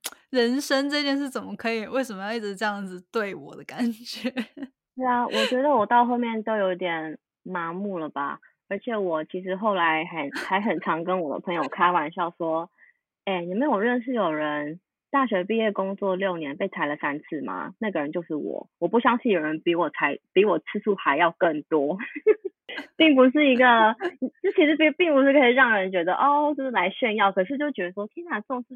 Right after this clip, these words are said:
Speaker 2: 情也太常发生了吧。”嗯，
Speaker 1: 对。
Speaker 2: 对啊，只是我后来有认识到另外一个朋友，我们就是有，也有聊到就是裁员这件事情，然后我就说：“啊，
Speaker 1: 对。
Speaker 2: 我六年被裁员三次。”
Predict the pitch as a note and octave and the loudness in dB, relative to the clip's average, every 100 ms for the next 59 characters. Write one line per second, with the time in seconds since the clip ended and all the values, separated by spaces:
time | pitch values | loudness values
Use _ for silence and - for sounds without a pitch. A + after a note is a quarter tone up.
0 | - F3+ F3 _ F#3 - F#4 D#4+ - F3 | -16 -16 -16 _ -12 -8 -4 -4 -2 -4
1 | E3 - F#3 F3+ G#3 - F3+ F3+ D3+ - | -4 -4 -2 -2 -4 -10 -12 -12 -14 -12
2 | - B3+ - D#3+ A3+ G3 - G#3 A3+ F#2+ | -14 -16 -16 -14 -12 -14 -16 -14 -12 -12
3 | G1+ G#3 F3+ G#3+ A3+ G3 C4+ A#3 F3+ G#3+ | -14 -12 -8 0 0 4 6 8 6 4
4 | G#3+ G#3+ G#3 G3 G3 F#3 F3 E3 E3+ D#3 | 2 2 4 4 2 -2 -2 -4 -6 -4
5 | D#3+ D#3 D#3+ E3 F#3+ F#3+ E3+ - F3 E3+ | -4 -4 -6 -8 -6 -4 -4 -2 -2 0
6 | D#3 C#3 D#3 D3+ D#3+ D#3 - D3 C#3 D#3+ | -2 -2 -2 -4 -8 -16 -16 -14 -12 -12
7 | D3 C3+ _ F3 _ D3 E3 _ _ - | -12 -16 _ -20 _ -20 -20 _ _ -10
8 | F3 E3+ F3+ - E3+ E3+ E3+ - G3+ F3+ | -4 -2 -2 -4 -6 -6 -10 -10 -10 -12
9 | A3+ G#3 F3 A3 G#3 F3+ F#3+ F3+ D#3+ D3 | -16 -8 -4 -2 -2 -4 -6 -8 -10 -12
10 | D#3 D3+ D#3+ | -12 -12 -14